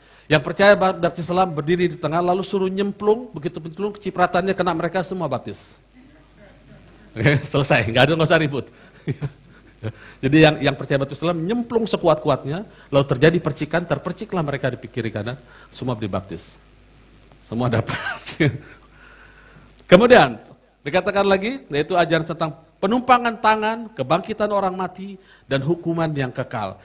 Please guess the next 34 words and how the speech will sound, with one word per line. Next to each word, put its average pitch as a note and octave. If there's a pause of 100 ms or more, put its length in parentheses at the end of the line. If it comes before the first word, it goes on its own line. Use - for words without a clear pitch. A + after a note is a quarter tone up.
(240)
Itulah C4
yang G3
akan E3+
kita D#3
perbuat D#3
jika C#3
Allah C#3
mengizinkannya. G#2+
Jadi A#3+
nggak C4
usah F4+
lagi D4+
berdebat D3+
seperti -
itu, E3 (320)
tetapi G#3
perhatikan G#3+
pengajaran D#3+
Tuhan C3+
Yesus. G#2+ (240)
The A2
dektos E3+
here, B2
dekomai, C3+
atau G#2+
Allah D3
berjalan A#2
hands D3+
in G2+
hands. F#2+ (400)
Kita A#2
buka E3+
sekarang E3
di C#3